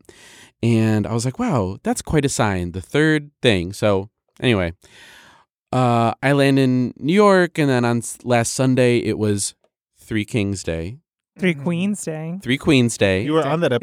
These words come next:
Speaker 3: Because we are decolonizing Three Kings Day.
Speaker 1: I love that.
Speaker 4: Smashing
Speaker 1: Well,
Speaker 4: the patriarchy.
Speaker 1: the three of us went down to this tattoo parlor, the third tattoo parlor I had been in. It was on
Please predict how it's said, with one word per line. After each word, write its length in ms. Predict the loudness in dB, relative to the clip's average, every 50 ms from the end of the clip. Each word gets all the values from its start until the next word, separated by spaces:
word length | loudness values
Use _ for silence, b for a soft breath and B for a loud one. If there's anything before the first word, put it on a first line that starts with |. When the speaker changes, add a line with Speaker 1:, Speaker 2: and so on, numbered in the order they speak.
| -2 0
Speaker 3:
Because 240 | 0 0 0 0
we 200 | -4 -6 -4 -2 -2
are 240 | 0 0 -2 -2 -4
decolonizing 1800 | -4 -6 -6 -4 -4 -4 -4 -6 -10 _ _ _ _ _ _ _ -16 -10 -6 -4 -4 -2 -2 -4 -4 -6 -6 -8 -8 -10 -10 -12 -14 -16 -18 -20
Three 200 | -20 -20 -18 -18
Kings 380 | -18 -18 -18 -18 -18 -18 -20 -20
Day. 260 | -20 -20 _ _ _ _ _ -2
Speaker 1:
I 120 | 0 2
love 240 | 2 2 0 -2 -4
that. 280 | -6 -8 -8 -8 -10 -10
Speaker 4:
Smashing 320 | -8 -6 -6 -6 -4 -2
Speaker 1:
Well, 160 | 0 0 0
Speaker 4:
the 100 | 0 -2
patriarchy. 480 | -4 -6 -6 -8 -8 -10 -10 -14 -18 -20 _ _ _ _ _ _ _ -4
Speaker 1:
the 380 | 0 2 4 6 6 4 4 2
three 300 | -2 -6 -2 0 2 2
of 100 | 2 2
us 260 | 2 0 -2 -4 -4 -2
went 180 | -2 -2 0
down 220 | 0 0 0 0 0
to 60 | 0
this 180 | 0 -2 -4 -4
tattoo 380 | -4 -4 -4 -4 -4 -4 -4 -2
parlor, 360 | -2 0 0 0 -2 -2 -2
the 140 | -2 -4 -4
third 540 | -4 -4 -2 2 4 4 4 4 2 0 -2
tattoo 400 | -2 -2 -2 -2 -2 -4 -4 -4
parlor 360 | -2 -2 -2 -2 -2 -2 -2 -2
I 140 | -2 -2
had 180 | -2 -2 -2 -2
been 180 | -2 -2 0 0
in. 200 | -2 -4 -6 -8 B B B B B B B
It 180 | B 2 2 2
was 180 | 2 0 2 2
on 480 | 2 2 2 2 0 0 -2 -2 -4